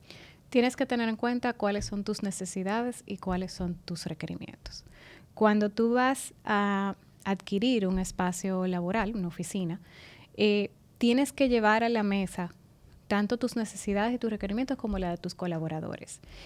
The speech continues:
Y también tienes que tener en cuenta cuál es la esencia de la empresa, qué quieres comunicar, cuáles son sus pilares, sus valores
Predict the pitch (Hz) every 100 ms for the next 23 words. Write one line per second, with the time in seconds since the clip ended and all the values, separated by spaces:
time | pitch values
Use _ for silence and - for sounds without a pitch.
0 | - - 220 214 202 202 233 240 208 202
1 | - - - 208 220 233 - 214 202 196
2 | 202 262 208 185 - - - - - 185
3 | 185 190 180 170 175 180 - 214 226 226
4 | 220 202 - 208 247 226 190 180 175 170
5 | 170 165 175 - 202 - 202 208 - 202
6 | 185 175 165 180 180 175 - - - -
7 | - 196 196 - 208 - - - 185 185
8 | 202 196 185 - 175 180 208 208 202